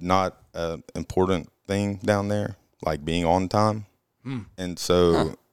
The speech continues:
Speaker 1: that was the hardest part, I think, one of the biggest challenges
Speaker 2: 'Cause you
Speaker 1: for
Speaker 2: show
Speaker 1: me.
Speaker 2: up, like
Speaker 1: Right, as I'm fifteen
Speaker 3: Yeah,
Speaker 1: minutes
Speaker 3: hunting
Speaker 1: early.
Speaker 3: is a very time-sensitive thing.
Speaker 1: Right, and so I'd be fifteen minutes early, and I'm like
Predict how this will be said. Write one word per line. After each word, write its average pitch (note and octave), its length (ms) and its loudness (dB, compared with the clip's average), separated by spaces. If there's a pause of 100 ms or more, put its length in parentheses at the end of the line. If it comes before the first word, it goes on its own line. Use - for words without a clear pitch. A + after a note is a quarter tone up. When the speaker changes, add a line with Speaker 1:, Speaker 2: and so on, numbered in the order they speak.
(140)
Speaker 1:
that G#2+ 240 4
was F#2+ 180 -4
the E2 80 -6
hardest F2 340 -4
part, E2+ 280 -4
I D#2+ 80 -6
think, E2 280 -8
one F2 180 -2
of D#2+ 40 -2
the D2+ 60 -6
biggest D2+ 300 -6
challenges D#2 600 -2
Speaker 2:
'Cause A#2+ 220 -8
you C3 120 -4
Speaker 1:
for D#3 40 -2
Speaker 2:
show C#3 240 -2
Speaker 1:
me. B2+ 240 0
Speaker 2:
up, A2+ 220 -8
like G2+ 240 -12 (300)
Speaker 1:
Right, D#2 360 -4
as D#2+ 120 -10
I'm G#2+ 140 0
fifteen F2+ 360 -4
Speaker 3:
Yeah, C3+ 80 0
Speaker 1:
minutes - 180 -4
Speaker 3:
hunting D3 220 4
Speaker 1:
early. D2 60 -4
Speaker 3:
is E2+ 80 -10
a F2+ 40 -12
very A2+ 260 0
time-sensitive G#2 680 -6
thing. B2 220 -6 (260)
Speaker 1:
Right, F2 260 4 (220)
and F#2+ 240 2
so F#2 160 6
I'd G2+ 160 6
be F#2 80 -6
fifteen F2+ 420 -4
minutes D#2+ 240 0
early, F2 340 4
and D#2 100 -4
I'm D#2 140 -4
like D2 280 -4